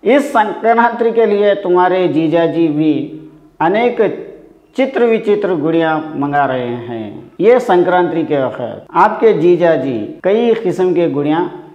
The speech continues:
मंगा रहे हैं। मैं सोच रही थी कि हमारी पुरानी गुड़ियाँ सारी तुम्हें भेज दूँ। मैं सोच रही कि जितने भी पुरानी गुड़ियाँ हैं, वो आपके पास मैं भेज देना।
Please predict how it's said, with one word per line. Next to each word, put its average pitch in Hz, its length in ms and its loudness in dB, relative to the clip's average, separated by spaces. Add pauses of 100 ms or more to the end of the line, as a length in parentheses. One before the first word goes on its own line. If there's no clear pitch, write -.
मंगा 135 300 -4
रहे 120 140 -6
हैं। 107 460 -14 (300)
मैं 190 200 2
सोच 175 300 0
रही 175 200 2
थी 165 220 -4
कि 156 120 -2
हमारी 147 400 0
पुरानी 147 380 0
गुड़ियाँ 139 400 -2
सारी 139 400 -2
तुम्हें 135 440 -6
भेज 120 220 -6
दूँ। 110 500 -12 (1040)
मैं 180 140 2
सोच 170 320 0
रही 175 180 2
कि 151 560 -2
जितने 170 320 -2
भी 214 100 0
पुरानी 160 420 0
गुड़ियाँ 139 420 -2
हैं, 120 380 -10 (300)
वो 151 80 0
आपके - 420 0
पास 165 540 -4 (360)
मैं 151 220 -4 (300)
भेज 120 200 -6
देना। 107 440 -12